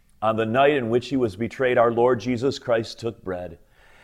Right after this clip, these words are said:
and when he had given thanks, he broke it. He gave it to his beloved disciples, and he said, "Take and eat.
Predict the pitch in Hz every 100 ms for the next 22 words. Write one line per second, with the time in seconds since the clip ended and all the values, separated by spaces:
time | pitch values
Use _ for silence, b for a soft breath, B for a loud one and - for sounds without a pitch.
0 | b 127 131 123 156 151 147 117 139 139
1 | 120 135 135 131 135 113 80 123 120 117
2 | 98 107 131 151 143 131 127 117 135 123
3 | 92 110 104 123 135 113 101 107 - 123
4 | 120 107 104 107 104 98 117 104 - -
5 | 131 104 95 98 92